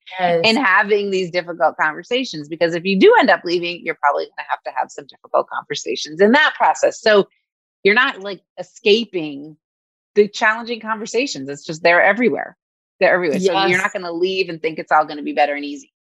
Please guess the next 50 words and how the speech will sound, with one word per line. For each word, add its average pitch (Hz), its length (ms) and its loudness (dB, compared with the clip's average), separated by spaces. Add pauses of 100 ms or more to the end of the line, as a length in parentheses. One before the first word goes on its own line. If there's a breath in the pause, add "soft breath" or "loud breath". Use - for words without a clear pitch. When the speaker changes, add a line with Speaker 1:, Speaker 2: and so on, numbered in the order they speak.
(180)
Speaker 2:
But 139 120 -20
that's 151 340 -2
not 139 280 -4
necessarily 127 600 -2
Speaker 1:
No. 190 200 0
Speaker 2:
true. 165 340 -2 (360)
Speaker 1:
And 220 200 6
that 240 220 2
Speaker 2:
Yeah. 208 140 4
Speaker 1:
may 262 80 6
be 262 160 0
the 269 100 4
lesson 269 360 4
that 254 160 2
you 269 60 4
need 254 180 2
to 240 60 -2
learn, 240 280 -4
is 196 80 -8
how 220 140 -6
to 226 60 -10
have 220 140 -4
hard 226 220 -4
conversations. 233 720 -2 (440)
<laughs> - 160 0
Speaker 2:
Right. 381 220 2
Speaker 1:
Because 294 260 -2
Speaker 2:
Right. 453 280 6 (760)
Speaker 1:
when 262 160 6
you 269 100 10
think 277 160 2
about - 200 2
Speaker 2:
Right. 381 60 -8
Speaker 1:
what 202 240 0
you 202 140 -10
want, 180 540 -2 (140)
it's 202 180 4
also, 175 800 0 (240)
right, 196 240 2
the 220 100 4
next 220 240 -2
level 165 300 0
of - 100 -12
yourself. - 440 -12 (140)
So 190 280 4
Speaker 2:
Mm-hmm. 262 240 4
Speaker 1:
next 214 200 -8
level 285 220 6
of 240 100 6
yourself 208 500 4